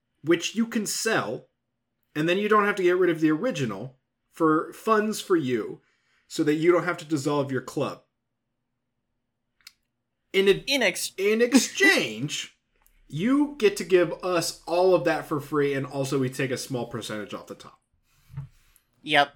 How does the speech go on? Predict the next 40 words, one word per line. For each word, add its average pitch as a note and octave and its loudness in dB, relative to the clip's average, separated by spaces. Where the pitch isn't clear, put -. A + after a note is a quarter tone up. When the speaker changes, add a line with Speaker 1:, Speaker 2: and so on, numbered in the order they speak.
Speaker 2:
Uh, C3 4
also, F#3 2
you're E3+ -2
just, D#3+ -4
you're F3 -2
basically D3+ 0
just B2+ -2
gonna C3+ -2
be B2 -4
folded B2 -2
in A#2 -4
with A2 -6
our G#2 -4
club. - -12
Like A#2 -2
Speaker 1:
Was F3+ 4
that, D4 4
was A3+ 0
that F4+ 2
made E4 0
explicit? C4+ -2
I F#3+ 2
don't C4+ 0
think C4+ -6
that F3+ -2
was C3+ -4
Speaker 2:
Uh, F3 8
Speaker 1:
that - -16
Speaker 2:
I F#3+ 6
think, F3+ -8
I F#3 6
don't G#3 0
know D3+ 2
if C#3 -4
that D3+ 4
was C#3+ -2
totally D3+ 0
explicit, C#3+ -2
but C3+ 0
it, D3 0